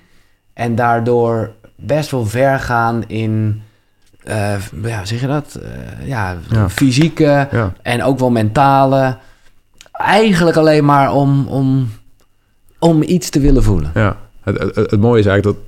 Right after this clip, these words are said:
Speaker 2: eh, de, de Amerikaanse mariniers, de, de U-, United States Marine Corps,
Speaker 1: Ja.
Speaker 2: U S M C,
Speaker 1: Ja.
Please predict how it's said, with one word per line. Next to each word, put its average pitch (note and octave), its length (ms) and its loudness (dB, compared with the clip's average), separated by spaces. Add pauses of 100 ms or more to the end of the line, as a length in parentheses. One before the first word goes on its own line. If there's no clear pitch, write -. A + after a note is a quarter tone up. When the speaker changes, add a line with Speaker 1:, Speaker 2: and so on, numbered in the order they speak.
(640)
Speaker 2:
eh, - 200 -6
de, G2+ 280 2
de G2 80 2
Amerikaanse A2 540 2
mariniers, G#2+ 480 2 (200)
de, - 420 -6
de E2 80 -2 (180)
U-, A#2+ 140 2 (240)
United G#2+ 260 2
States G#2+ 240 0
Marine A2 260 0
Corps, C#3 240 -4 (100)
Speaker 1:
Ja. C3 380 0
Speaker 2:
U A2 180 0
S G2 40 -2
M G2 80 -4
C, F#2 100 -6
Speaker 1:
Ja. B2+ 180 -2